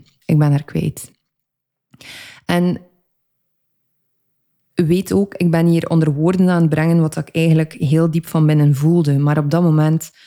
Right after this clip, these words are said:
had ik er geen bewustzijn over of kon ik er geen woorden op plakken. Waardoor mijn brein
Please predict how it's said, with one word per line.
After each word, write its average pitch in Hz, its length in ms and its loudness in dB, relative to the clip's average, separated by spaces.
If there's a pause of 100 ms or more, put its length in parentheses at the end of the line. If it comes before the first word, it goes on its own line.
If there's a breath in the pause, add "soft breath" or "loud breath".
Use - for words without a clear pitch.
(280 soft breath)
had 170 140 -2
ik 165 160 -2
er 156 120 0
geen 165 240 2
bewustzijn 156 640 0
over 147 360 -4
of - 160 -8
kon 160 220 0
ik 151 60 -2
er 147 120 -2
geen 160 220 2
woorden 151 360 -2
op 139 120 -4
plakken. 151 500 -8 (600 loud breath)
Waardoor 160 580 -2
mijn 151 560 -2
brein 165 840 0